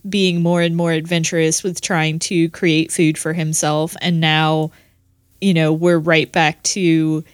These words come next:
he's a lonely little kid doing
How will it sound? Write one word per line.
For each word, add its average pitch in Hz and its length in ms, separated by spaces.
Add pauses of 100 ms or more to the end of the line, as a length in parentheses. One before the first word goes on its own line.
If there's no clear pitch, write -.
he's 165 800 (300)
a 190 100
lonely 165 520
little 165 280
kid 160 680 (380)
doing 160 600